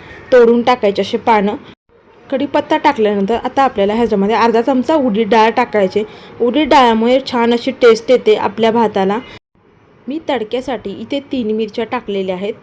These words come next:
बेडकी मिरची, किंवा तुम्ही साधी मिरची ती असती ना तीसुद्धा टाकू शकता, लाल मिरची. आणि इथे मिरचीचे काही हिरव्या मिरचीचे तुकडे करून टाकले आहेत, दोन तीन मिरचीचे तुकडे करायचे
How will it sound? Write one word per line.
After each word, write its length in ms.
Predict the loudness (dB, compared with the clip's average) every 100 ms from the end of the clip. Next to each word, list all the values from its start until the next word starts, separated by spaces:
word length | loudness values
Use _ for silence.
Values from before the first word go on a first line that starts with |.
| -8
बेडकी 400 | -4 -2 -4 -8
मिरची, 400 | -8 -10 -10 -12 -12 -20 -20 -18 -4
किंवा 160 | -2 -2
तुम्ही 140 | -4
साधी 360 | -2 -4 -2 -2
मिरची 300 | -4 -6 -8
ती 180 | -4
असती 300 | -4 -6 -8
ना 120 | -8 -8
तीसुद्धा 460 | -8 -8 -6 -6
टाकू 280 | -4 -6 -8
शकता, 260 | -14 -10 -6
लाल 200 | -4 -4
मिरची. 320 | -6 -8 -12 -12 -20 -20 -6
आणि 100 | -4
इथे 280 | -2 -2 -2 -4
मिरचीचे 640 | -8 -2 -2 -4 -4 0 0 -2
काही 200 | -4 -2 -4 -8
हिरव्या 300 | -6 0 2
मिरचीचे 420 | 2 0 -4 -8 -10
तुकडे 260 | -2 -2
करून 300 | 0 0 0
टाकले 300 | -4 -4 -2
आहेत, 160 | -2 -2 -8 -20 -20 -10
दोन 180 | -2 -2
तीन 240 | -2 -2
मिरचीचे 340 | -2 -2 -6 -6
तुकडे 240 | -8 -2 -2
करायचे 520 | -2 -2 -2 -4 -6